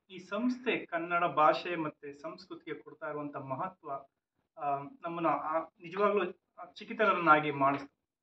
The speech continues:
ಯಾಕೆಂದ್ರೆ ನಾನು ಈ ರೀತಿ ಒಂದು ಕಾರ್ಯಕ್ರಮ ತಾಂತ್ರಿಕ ಕಾಲೇಜುಗಳಲ್ಲಿ and ಕ-, ಕನ್ನಡ ಏತರ ಜನ ಇರುವಂತ ಭಾಗದಲ್ಲಿ ಮಾಡ್ತಾ ಇರುವಂತದ್ದು, ಆ, ಒಂದು ವಿಶೇಷವಾಗಿದ್ದು.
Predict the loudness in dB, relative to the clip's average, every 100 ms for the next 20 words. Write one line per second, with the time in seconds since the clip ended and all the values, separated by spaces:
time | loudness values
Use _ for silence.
0 | _ _ _ -12 -8 -4 6 8 8 4
1 | 0 -2 -2 -2 -2 -2 4 6 6 0
2 | 0 4 6 6 0 -8 -2 -2 -2 0
3 | 4 10 10 10 4 4 4 4 0 -2
4 | -8 _ _ _ _ -2 6 6 6 0
5 | -2 -4 -6 -8 -8 -8 _ -10 -6 4
6 | 10 10 8 6 6 10 12 12 10 12
7 | 12 12 8 -4 -8 -2 -2 2 4 8
8 | 8 8 4 4 4 6 6 8 6 6
9 | 2 -4 -6 -6 -6 _ _ _ _ -10
10 | -2 2 2 0 2 2 4 2 -2 -2
11 | 0 0 -2 -8